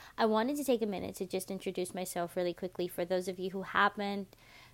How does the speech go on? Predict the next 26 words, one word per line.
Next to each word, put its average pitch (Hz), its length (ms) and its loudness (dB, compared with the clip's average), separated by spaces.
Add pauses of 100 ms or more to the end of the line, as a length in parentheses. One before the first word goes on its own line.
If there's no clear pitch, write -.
(200)
to 196 320 2
find 233 380 8
my 214 200 4
podcast 190 960 2
and 170 240 -4
don't 202 220 6
know 208 100 4
anything 190 360 0
about 170 360 2
me, 170 340 -4
I 180 120 -4
am 170 140 -6
Carolyn 240 440 2
Munden 180 560 -2
of 190 220 0
Holistic 185 400 -2
Spirit 226 380 0
Healer. 190 440 4
That's - 280 -2
my 202 120 -2
website, 202 540 0
holistic 180 420 -2
spirit 196 300 -2
healer 185 300 0
dot 196 220 -2
com. 185 400 -4